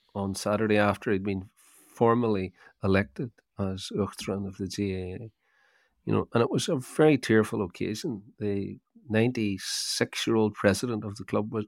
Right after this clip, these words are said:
wept when he hugged him. And that's what the G A A means to us. And so whenever people like Matt Cooper belittle what we're doing, you know,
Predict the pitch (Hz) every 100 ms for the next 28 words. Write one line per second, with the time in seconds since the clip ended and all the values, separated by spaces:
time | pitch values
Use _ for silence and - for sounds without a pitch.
0 | - 107 120 - _ _ _ _ _ 107
1 | 95 87 95 104 104 _ _ _ _ _
2 | _ _ _ - 180 185 - 170 131 110
3 | 98 95 104 135 143 - 202 92 - -
4 | _ _ _ _ _ _ _ _ _ 127
5 | 123 - 135 127 - _ _ _ _ -
6 | 139 190 202 - 214 139 131 120 104 -
7 | _ - 147 - 110 110 _ _ _ -
8 | 104 123 139 98 - _ _ _ _ _
9 | _ _ - 123 113 101 101 117 120 90
10 | _ _ _ _ _ _ _ _ _ _
11 | _ _ 117 107